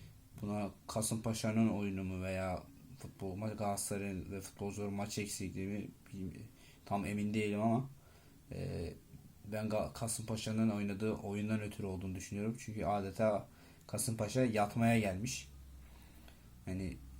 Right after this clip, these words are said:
hiçbir atak şeyi yoktu. Tamamen ne bileyim, Galatasaray oyun kurarken, e, ra-, rakip yarı sahada bir baskı yok. E, hani kontraya falan çıkacaklar, böyle organize hiçbir şey yoktu gerçekten. E,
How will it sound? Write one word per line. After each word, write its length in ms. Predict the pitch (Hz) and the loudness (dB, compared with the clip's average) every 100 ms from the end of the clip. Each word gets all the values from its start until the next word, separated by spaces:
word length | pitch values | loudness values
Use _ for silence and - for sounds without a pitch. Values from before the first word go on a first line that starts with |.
| 120 | -6
hiçbir 480 | 120 131 - 127 113 | 0 0 2 4 4
atak 320 | 113 117 110 | 4 2 0
şeyi 300 | - 113 113 | 2 6 8
yoktu. 480 | 117 110 - 120 135 135 | 8 6 2 2 2 0
Tamamen 500 | - 107 110 110 104 | 0 4 6 6 2
ne 120 | 107 | 0
bileyim, 220 | 104 101 - - - - | 0 -2 -6 -14 -20 -6
Galatasaray 480 | - 107 113 117 113 | 4 6 6 6 6
oyun 200 | 117 117 | 6 4
kurarken, 480 | 113 110 113 123 123 - | 4 4 4 2 0 -4
e, 80 | 107 | -6
ra-, 360 | 95 101 113 104 | -2 0 2 2
rakip 280 | 113 - | 0 2
yarı 140 | 110 110 | 0 2
sahada 320 | - 110 110 | 2 4 4
bir 120 | 110 | 2
baskı 580 | 107 107 - 120 113 110 - | 2 2 2 4 4 4 2
yok. 480 | 113 113 113 - - - | 6 6 4 -8 -12 -10
E, 360 | 101 95 98 98 - - - - - - - - | -4 -2 -2 -4 -8 -16 -20 -20 -20 -20 -20 -10
hani 260 | 98 98 98 | -4 -2 -2
kontraya 440 | - 113 110 117 113 | 4 6 6 6 4
falan 240 | 113 113 | 6 4
çıkacaklar, 520 | 113 117 113 113 113 | 4 0 0 2 2
böyle 160 | 113 104 | 2 2
organize 500 | 98 110 113 113 120 | 0 2 4 4 4
hiçbir 260 | 113 - | 0 -2
şey 180 | 131 127 | 4 6
yoktu 300 | 120 117 - | 6 4 4
gerçekten. 540 | 110 95 - 92 107 127 - - - - - - - - - - - - - - - | 4 4 -2 -4 -2 -2 -4 -18 -20 -20 -20 -20 -20 -20 -20 -20 -20 -20 -20 -20 -18
E, 40 | - | -10